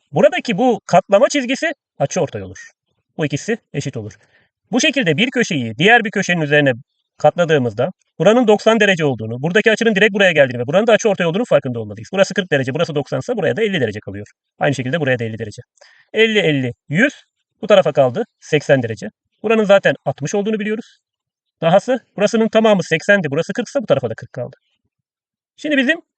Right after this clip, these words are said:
kıyaslama yapacağımız uzunluklara gelelim. Öncelikle buradaki uzunlukla şu B D uzunluğuyla A D uzunluğunun birbiriyle aynı olduğunu farkında olmalıyız. Çünkü B D'yi aldık, bu tarafa doğru katladık böyle.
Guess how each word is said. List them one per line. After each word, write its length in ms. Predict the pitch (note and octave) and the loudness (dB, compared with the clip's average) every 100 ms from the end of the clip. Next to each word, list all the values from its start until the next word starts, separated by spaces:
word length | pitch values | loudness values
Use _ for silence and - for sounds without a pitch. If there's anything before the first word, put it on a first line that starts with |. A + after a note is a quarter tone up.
| _ _ _ _ _ - | _ _ _ _ _ 2
kıyaslama 440 | G#3 A3+ B3 C#4+ | 4 6 4 4
yapacağımız 540 | A#3+ F3+ E3+ B3 - _ _ | 4 4 2 2 -6 _ _
uzunluklara 460 | G3 F3+ E3+ C#3 B2 | -6 -2 0 2 0
gelelim. 280 | G#2+ G#2 A2 _ _ _ _ _ _ - | 0 -8 -14 _ _ _ _ _ _ 0
Öncelikle 520 | G3 C#4+ E4 C#4+ D4+ _ _ _ _ _ _ _ _ _ _ _ _ _ _ _ _ _ _ C#3+ | 2 2 -2 0 -2 _ _ _ _ _ _ _ _ _ _ _ _ _ _ _ _ _ _ 0
buradaki 360 | F3 F4 A#3 | 2 2 -2
uzunlukla 520 | G3 E3+ A3 D4 E3 G#3 _ _ | -2 2 2 2 0 0 _ _
şu 200 | - G3+ | -6 0
B 180 | D3+ E3 | 4 4
D 140 | A#3 D4 | 4 0
uzunluğuyla 540 | D#3+ D#3+ E3+ G#3+ A#2 _ _ _ _ _ _ _ _ _ _ _ _ _ _ | -2 -2 -2 -2 -4 _ _ _ _ _ _ _ _ _ _ _ _ _ _
A 220 | D#3+ F#3 | 6 6
D 120 | B3 D#4 | 4 -2
uzunluğunun 500 | F#3+ G3 D#3 C#3+ C3+ | -2 0 0 0 -2
birbiriyle 380 | F3+ G3+ G#3+ | -2 0 2
aynı 300 | - F#3 A3+ | 4 4 2
olduğunu 240 | E3+ E3+ A#3+ | -2 -4 0
farkında 360 | D3+ C3 B2+ | 0 0 -2
olmalıyız. 280 | A#2+ G2+ G#2 - | -4 -6 -10 -6
Çünkü 260 | D#3 B2+ | -4 0
B 180 | C#3+ D#3+ | 2 4
D'yi 220 | F#3 F3+ | 2 2
aldık, 300 | E3+ F#3 D4 | 4 2 0
bu 60 | A3 | 0
tarafa 280 | D3 D3+ C3+ | 2 2 -2
doğru 160 | C#3 | -4
katladık 440 | F3 B2+ A#2+ A#2+ A2 | -2 -2 -4 -12 -14
böyle. 160 | A2 | -14